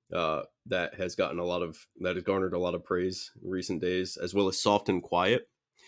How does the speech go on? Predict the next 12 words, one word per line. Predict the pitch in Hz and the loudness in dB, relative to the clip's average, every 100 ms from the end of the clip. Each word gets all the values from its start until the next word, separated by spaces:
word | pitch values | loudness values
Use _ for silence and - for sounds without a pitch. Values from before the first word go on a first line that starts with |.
| - - | -20 -6
While | - 117 | 8 8
these | 117 123 | 10 8
are | 113 | 6
horror | - 214 208 | 6 8 10
movies, | 131 117 101 | 10 6 4
they're | 107 | 0
dealing | 95 120 117 | 2 4 6
with | 101 | 4
very, | 90 107 110 110 | 4 6 6 6
very | 98 101 101 | 4 4 4
real | 90 98 90 | 2 -2 -2
themes, | - - 92 82 82 - - | -4 -4 -2 -2 -4 -6 -6